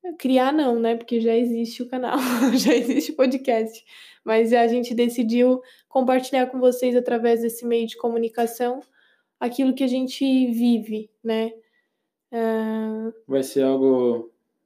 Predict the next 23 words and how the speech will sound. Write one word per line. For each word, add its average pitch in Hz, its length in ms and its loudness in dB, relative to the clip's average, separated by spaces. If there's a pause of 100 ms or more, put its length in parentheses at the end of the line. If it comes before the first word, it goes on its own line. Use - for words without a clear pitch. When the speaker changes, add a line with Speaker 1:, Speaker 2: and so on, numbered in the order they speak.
Speaker 2:
bem, 110 400 -4
prazer, 117 380 -2
Ataíde. 139 460 -2
Speaker 1:
<laughs> 190 640 -8
Speaker 2:
Vai 127 140 2
ser 135 200 0
algo 131 240 2
bem 139 180 2
espontâneo, 139 800 -2
como 120 180 -4
tá 127 160 0
sendo 131 220 2
agora, 123 360 4 (480)
mas 127 300 0
a 135 60 2
gente 151 260 0
quer 160 140 0
que 160 100 -8
vocês, 156 1120 -2 (680)
é, 113 220 -8
curtam 170 440 2
realmente 139 760 0
e 120 540 -2